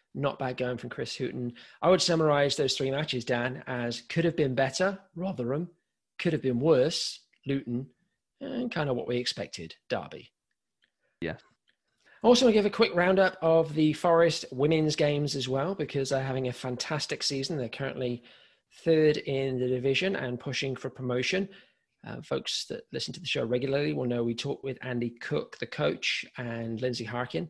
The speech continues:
Speaker 1: skipper, a few weeks ago, and we continue to focus on the women's team and give them our support. Since we last recorded, they actually lost to a very good Huddersfield team who are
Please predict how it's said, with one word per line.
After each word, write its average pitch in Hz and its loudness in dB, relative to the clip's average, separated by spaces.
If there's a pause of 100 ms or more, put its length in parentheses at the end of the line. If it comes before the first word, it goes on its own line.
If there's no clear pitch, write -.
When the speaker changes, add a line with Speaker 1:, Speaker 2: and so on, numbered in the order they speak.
(140)
Speaker 1:
skipper, - -4
a - -20
few 127 -4
weeks 127 -2
ago, 151 -2
and 120 -8
we 110 -6
continue 123 -2
to 113 -2 (540)
focus 160 4
on 151 4
the 151 6
women's 151 4
team 156 2
and 135 -2
give 135 0
them 143 2
our 139 4
support. - 0 (140)
Since - 0
we 160 4
last 226 6
recorded, 180 6 (760)
they 139 -2
actually - 0
lost 214 2
to 151 2
a 147 0
very 127 2
good 117 0
Huddersfield 120 -4
team 110 -4
who 120 -4
are 113 0